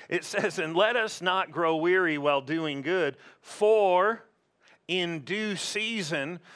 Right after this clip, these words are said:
so that's in a certain time period. So there's some kind of stretch of time of doing good that later on, and in that time, there's gonna be pressure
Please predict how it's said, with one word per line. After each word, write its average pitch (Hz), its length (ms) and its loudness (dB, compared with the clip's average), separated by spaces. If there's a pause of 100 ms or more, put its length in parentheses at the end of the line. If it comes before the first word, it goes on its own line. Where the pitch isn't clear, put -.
so 196 220 -2
that's 208 340 0
in 220 160 -4
a 165 80 -4
certain 160 480 -4
time 220 480 -2
period. 139 720 -2 (1080)
So 190 200 -2
there's 170 200 -2
some 226 280 -2
kind 214 260 -2
of 165 80 -8
stretch 208 460 -2
of 143 160 -6
time 165 640 -2 (480)
of 139 340 0
doing 208 540 -2
good 165 520 2 (240)
that 160 320 2
later 196 580 2
on, 180 640 2 (400)
and 160 260 0
in 240 280 -2
that 175 280 0
time, 151 500 0
there's 185 280 0
gonna 190 200 -2
be 165 160 -6
pressure 175 640 0